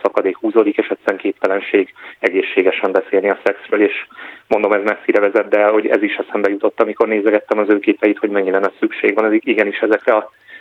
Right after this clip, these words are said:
sorozatokra és ezekre a képekre, amik így szólnak a mesztelenségről, és megmutatják azt, hogy igen, ez egy természetes alapállapot, de közben persze az ember oda kapja a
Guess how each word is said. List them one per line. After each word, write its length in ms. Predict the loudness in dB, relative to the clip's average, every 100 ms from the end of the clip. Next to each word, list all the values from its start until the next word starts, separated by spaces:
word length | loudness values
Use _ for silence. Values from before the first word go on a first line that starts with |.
| _
sorozatokra 680 | -4 0 2 0 -2 0 -2
és 100 | 0
ezekre 340 | -2 -2 -2
a 40 | -4
képekre, 680 | 0 -2 -2 -4 -4 -4 -6
amik 340 | -4 -4 -4 -8
így 160 | -8 -2
szólnak 320 | 0 0 -2
a 40 | -2
mesztelenségről, 880 | -4 -2 -2 -2 -2 -4 2 0 0 _ -20 -16
és 80 | -4
megmutatják 640 | -2 0 -2 0 0 0
azt, 140 | -2 0
hogy 240 | -2 -2 -8 -18 -12
igen, 220 | -2 0
ez 80 | 2
egy 140 | 0 0
természetes 540 | -2 -2 -4 -6 -2
alapállapot, 580 | 2 2 2 0 2 2
de 80 | 0
közben 540 | 2 2 2 0 -2 -8 -20 -20 -2
persze 420 | 0 0 -2 0
az 140 | 2
ember 240 | 0 2 2
oda 220 | 2 0
kapja 300 | -2 -2
a 60 | -2